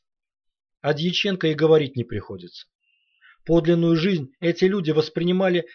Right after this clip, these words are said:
исключительно по рассказам очевидцев. Сами они уже давным-давно оторвались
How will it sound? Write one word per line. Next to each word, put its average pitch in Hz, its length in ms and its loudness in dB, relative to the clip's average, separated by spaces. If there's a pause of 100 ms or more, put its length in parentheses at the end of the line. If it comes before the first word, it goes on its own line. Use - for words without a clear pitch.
(100)
исключительно 180 720 -2
по 160 140 2
рассказам 156 520 2
очевидцев. - 560 -8 (640)
Сами 196 380 0
они 127 180 0
уже 110 220 -6
давным-давно 160 680 2
оторвались 147 560 0